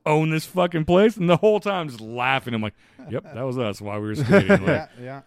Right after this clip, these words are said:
Speaker 1: like, this lady would not stop. So the kid behind her is, like, skating. She's like, "Don't be filming." And he's like, "Get the fuck out of my fucking way then. Fuck off."
Speaker 2: Right.
Speaker 1: Kid on the camera just, like,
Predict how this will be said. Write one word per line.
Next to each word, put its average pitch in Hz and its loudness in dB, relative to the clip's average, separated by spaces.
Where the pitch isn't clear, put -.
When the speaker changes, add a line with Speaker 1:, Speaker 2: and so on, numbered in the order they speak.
Speaker 1:
like, 104 -14
this 117 -8
lady 117 -2
would 95 -8
not 104 -6
stop. 101 -6
So - -14
the 95 -14
kid 120 -4
behind 107 -6
her 104 -6
is, 95 -12
like, 92 -12
skating. 107 -8
She's 92 -14
like, 101 -14
"Don't - -6
be 208 -8
filming." 190 -4
And 117 -8
he's 107 -14
like, 101 -14
"Get 143 -12
the 185 -14
fuck 190 -8
out 208 -4
of 220 -6
my 220 -4
fucking 233 -10
way 285 -6
then. 233 -6
Fuck - -10
off." 196 -10
Speaker 2:
Right. 165 -16
Speaker 1:
Kid 156 -4
on 147 -4
the 123 -8
camera 143 -8
just, 120 -14
like, 117 -6